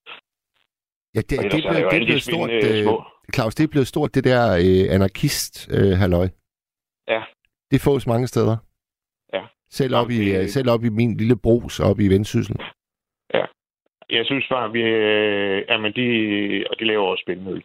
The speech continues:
Speaker 2: det må man sige. Ja, mm, men det er jo... Jo, det er da Albani, der har, har det der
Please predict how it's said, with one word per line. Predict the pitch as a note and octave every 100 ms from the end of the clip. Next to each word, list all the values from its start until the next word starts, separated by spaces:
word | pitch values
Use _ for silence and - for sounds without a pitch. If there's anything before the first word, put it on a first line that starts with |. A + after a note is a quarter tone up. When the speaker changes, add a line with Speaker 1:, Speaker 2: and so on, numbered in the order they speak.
| _
Speaker 2:
det | G2
må | G#2
man | G2
sige. | - - - -
Ja, | A#2+ B2 A#2+ A#2+ A2+
mm, | G#2+ A2 A2 G#2+ _ _ -
men | A2
det | A2
er | B2+
jo... | C#3+ B2 A2 G2+ F#2+ _ _ _ _ _ _ _ _ _ _ _ _ _ _ _ _ -
Jo, | F2+ A#2 _ _
det | F2+
er |
da | A#2+
Albani, | F#2 F#2+ G2 A2+ - -
der | F#2+
har, | G2 - - _
har | G2+
det | F#2+ F#2+
der | F2+ E2+